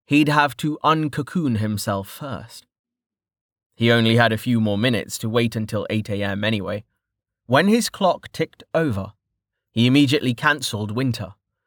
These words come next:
opening his eyes and fighting free of his cloak before sitting up.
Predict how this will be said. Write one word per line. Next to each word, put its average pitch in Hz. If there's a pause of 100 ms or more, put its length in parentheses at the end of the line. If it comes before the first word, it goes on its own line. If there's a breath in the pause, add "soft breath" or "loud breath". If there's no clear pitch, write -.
(220)
opening 147
his 147
eyes 117
and 113
fighting 117
free 110
of 101
his 104
cloak - (420)
before 110
sitting 107
up. -